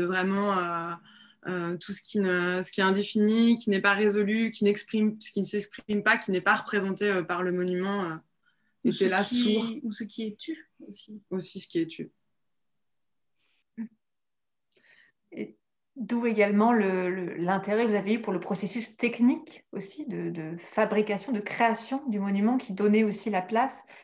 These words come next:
Speaker 3: à des invisibles en quelque sorte, à ces,
Speaker 2: Mm.
Speaker 3: ces mains qui façonnent un monument public. J'imagine que ça recoupe, euh, cette réflexion.
Speaker 2: Il y a des
Speaker 3: Mm.
Speaker 2: ouvriers aussi qui sont, euh, justement présents, euh,
Speaker 1: C'est les
Speaker 2: dans
Speaker 1: seuls
Speaker 2: la, dans
Speaker 1: personnages,
Speaker 2: l'exposition.
Speaker 1: euh,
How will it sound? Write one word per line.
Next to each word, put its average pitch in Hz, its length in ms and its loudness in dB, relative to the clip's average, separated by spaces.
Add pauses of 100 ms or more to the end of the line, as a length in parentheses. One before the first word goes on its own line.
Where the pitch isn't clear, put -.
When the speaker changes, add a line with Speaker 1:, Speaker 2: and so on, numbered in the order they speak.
Speaker 3:
à 196 120 0
des 208 160 4
invisibles 214 480 2
en 196 80 0
quelque 190 260 -4
sorte, 196 340 -4
à 175 60 -8
ces, 175 340 -8
Speaker 2:
Mm. - 20 -6
Speaker 3:
ces 175 140 -8
mains 208 200 2
qui 226 140 -4
façonnent 247 540 -2 (420)
un 196 80 -4
monument 185 340 0
public. 180 380 -6
J'imagine 175 400 -8
que 180 100 -14
ça 165 200 -10
recoupe, 175 400 -10
euh, 170 80 -4 (280)
cette - 180 -20
réflexion. 185 440 -10 (580)
Speaker 2:
Il 220 120 -4
y 196 60 0
a - 40 0
des 220 60 -4
Speaker 3:
Mm. 240 60 -2
Speaker 2:
ouvriers 254 500 2
aussi 233 340 -4
qui 226 140 -10
sont, 214 220 -8
euh, 202 400 -2
justement 254 500 2
présents, 233 600 -2
euh, 220 60 -2
Speaker 1:
C'est 214 120 2
les 202 100 8
Speaker 2:
dans 208 60 4
Speaker 1:
seuls 220 140 6
Speaker 2:
la, 202 60 2
dans 214 140 2
Speaker 1:
personnages, 208 580 2
Speaker 2:
l'exposition. - 40 4
Speaker 1:
euh, 170 280 -4